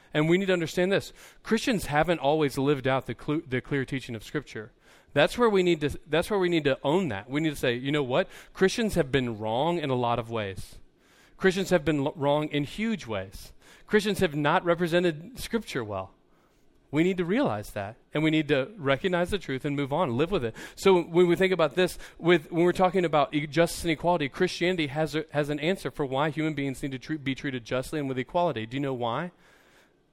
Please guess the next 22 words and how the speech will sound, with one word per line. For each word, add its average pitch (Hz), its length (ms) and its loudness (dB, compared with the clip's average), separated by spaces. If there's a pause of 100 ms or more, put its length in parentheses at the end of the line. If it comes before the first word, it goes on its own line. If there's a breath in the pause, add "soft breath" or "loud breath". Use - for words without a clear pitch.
(260)
It's 139 100 -6
because 147 320 2
we 151 80 2
believe 139 300 0
that 139 100 0
all 135 200 2
human 147 240 -2
beings 147 260 0
are 123 160 0
image 151 260 0
bearers 135 320 -4
of 101 100 -14
God. 135 380 -8 (1080 soft breath)
We 175 120 4
believe 170 320 4
that 139 240 0
every 175 340 2
human 180 480 0
being 117 480 -2 (520 loud breath)
has 156 580 2 (320 soft breath)
eternal 202 1080 2
value 135 720 0